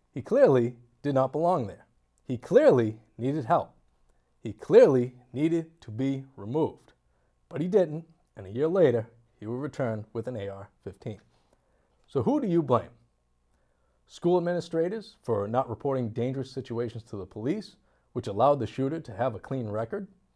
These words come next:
The mom for her willingness to put the students in danger? The Obama administration for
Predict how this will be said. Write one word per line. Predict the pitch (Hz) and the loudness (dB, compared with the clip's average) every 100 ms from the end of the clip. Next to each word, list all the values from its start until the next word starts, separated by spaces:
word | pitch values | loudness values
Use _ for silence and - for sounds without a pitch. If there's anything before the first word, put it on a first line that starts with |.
| _ _ _ _ _ - | _ _ _ _ _ -4
The | |
mom | 113 120 143 190 | 2 4 4 0
for | 180 131 | -2 0
her | |
willingness | 113 131 160 170 170 - | 2 2 0 0 -6 -8
to | - | -8
put | 127 | -8
the | 117 | -8
students | 113 135 139 156 123 | -8 -6 -6 -6 -10
in | 104 | -8
danger? | 117 139 185 190 _ _ _ _ _ _ _ _ _ | -6 -8 -12 -18 _ _ _ _ _ _ _ _ _
The | 123 | 2
Obama | 143 160 269 | 6 6 4
administration | 185 120 101 - 110 120 | 2 0 -2 -4 -4 -6
for | - 110 104 | -6 -4 -4